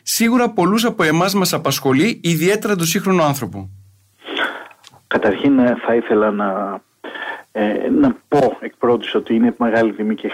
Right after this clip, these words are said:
Speaker 2: χαρά για την πρόσκληση αυτή την οποία λαμβάνω από εσάς, από έναν εξαίρετο συνάδελφο. Ευχαριστώ για την ανάγνωση του βιογραφικού και τα πολύ καλά λόγια. Και όπως πολύ σωστά είπατε στο, στην εισαγωγή σας, έχουμε λοιπόν τριακόσιες εξήντα πέντε μέρες για να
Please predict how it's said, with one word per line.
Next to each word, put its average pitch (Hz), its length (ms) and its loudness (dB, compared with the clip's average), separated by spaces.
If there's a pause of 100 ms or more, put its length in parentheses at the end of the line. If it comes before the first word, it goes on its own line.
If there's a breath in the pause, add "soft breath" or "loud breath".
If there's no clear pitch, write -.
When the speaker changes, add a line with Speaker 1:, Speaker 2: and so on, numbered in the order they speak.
(100)
Speaker 2:
χαρά 101 580 0
για 101 260 -2
την 98 120 -8
πρόσκληση 104 640 -2
αυτή 95 260 -4
την 95 140 -4
οποία 98 220 -2
λαμβάνω 101 460 0
από 95 140 -6
εσάς, 120 280 -2
από - 140 -4
έναν 104 180 0
εξαίρετο 104 480 0
συνάδελφο. 120 880 -2
Ευχαριστώ 107 760 0
για 104 140 2
την 101 180 -2
ανάγνωση 104 560 0
του 101 100 -8
βιογραφικού 104 520 0
και 104 100 0
τα - 80 2
πολύ 110 200 0
καλά 101 240 2
λόγια. 113 480 0 (460 loud breath)
Και - 100 0
όπως 139 180 0
πολύ 147 180 2
σωστά 143 400 0
είπατε 143 320 0
στο, 107 400 -2 (640 loud breath)
στην 110 220 0
εισαγωγή 107 800 2
σας, 156 280 2
έχουμε 151 360 0
λοιπόν 147 400 2
τριακόσιες 135 560 0
εξήντα 113 360 -2
πέντε 131 340 -2
μέρες 151 320 0
για 135 180 0
να 131 300 0